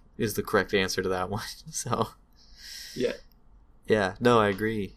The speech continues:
Speaker 1: Yeah, who knows? What's U-, U S Agent gonna be up to? Um, Falcon's Captain America, which he is just Captain America now.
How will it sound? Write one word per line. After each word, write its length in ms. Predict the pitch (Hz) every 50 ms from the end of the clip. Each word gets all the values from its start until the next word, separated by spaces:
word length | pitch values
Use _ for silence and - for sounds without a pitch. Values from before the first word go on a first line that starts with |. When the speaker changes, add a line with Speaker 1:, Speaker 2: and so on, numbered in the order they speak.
| - - -
Speaker 1:
Yeah, 320 | 101 101 107 110 110 101 -
who 120 | - 110
knows? 680 | 110 104 98 110 120 110 98 - - - - - - -
What's 160 | 104 101 -
U-, 240 | 107 98 101 - 104 104
U 40 |
S 120 | 98 92 -
Agent 200 | 107 104 104 104
gonna 100 | 107 101
be 80 | 101 101
up 140 | 98 95 -
to? 280 | - 107 104 101 98 - - - - - - - - - -
Um, 580 | 90 92 90 90 87 87 87 90 90 92 - - - - - - - - - - _ - - _ - - - -
Falcon's 420 | - - 104 101 - - 104 98
Captain 320 | - - 101 98 - - 95
America, 520 | 92 92 95 98 101 - - 110 107 110 - - -
which 160 | - 143 139
he 100 | - 123 117
is 120 | 117 -
just 140 | - 107 -
Captain 280 | - 110 104 101 110 101
America 320 | 98 98 104 110 - -
now. 320 | 113 113 113 120 123 123